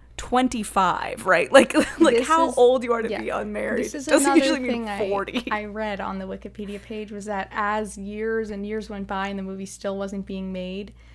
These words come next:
Speaker 2: they changed the age of Yentl from sixteen to twenty-six. I was
Speaker 1: So
Speaker 2: like,
Speaker 1: Yentl
Speaker 2: that
Speaker 1: is
Speaker 2: was
Speaker 1: supposed to
Speaker 2: not
Speaker 1: be
Speaker 2: made clear in this movie,
Speaker 1: twenty-six.
Speaker 2: but okay. <laughs>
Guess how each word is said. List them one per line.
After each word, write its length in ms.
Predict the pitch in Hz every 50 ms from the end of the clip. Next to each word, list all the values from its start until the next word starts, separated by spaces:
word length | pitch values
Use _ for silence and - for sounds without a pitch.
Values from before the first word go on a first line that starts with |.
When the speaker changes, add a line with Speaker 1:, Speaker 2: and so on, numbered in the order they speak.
| - - - - -
Speaker 2:
they 220 | 196 208 202 208
changed 640 | 202 - - - 240 240 247 240 240 233 - - -
the 180 | 196 196 - -
age 300 | 202 208 214 208 196 208
of 100 | 190 180
Yentl 500 | 202 196 196 190 185 185 - 196 180 180
from 220 | - - 190 190 190
sixteen 840 | - - - - 247 240 247 - - - - 233 220 214 208 202 202
to 100 | - 208
twenty-six. 1040 | - - - 202 202 202 190 185 - - - - - - - - - - - - - - - - - - - - -
I 100 | - 220
was 80 | 226 233
Speaker 1:
So 60 | 277
Speaker 2:
like, 140 | 269 240 240
Speaker 1:
Yentl 100 | 294 320
Speaker 2:
that 100 | 339 247
Speaker 1:
is 60 | 392
Speaker 2:
was 100 | 392 330 285
Speaker 1:
supposed 200 | 247 - - 226 214
to 40 |
Speaker 2:
not 200 | 208 214 214 220
Speaker 1:
be 160 | 208 202 196 196
Speaker 2:
made 100 | 214 208
clear 300 | 208 208 190 - - 185
in 60 | 185 175 185 185
this 160 | 196 247 -
movie, 120 | - 254 262 320 -
Speaker 1:
twenty-six. 340 | - - 180 180 165 165 -
Speaker 2:
but 200 | 190 185 175 165
okay. 500 | 180 185 196 196 220 220 - - - - 440
<laughs> 40 | -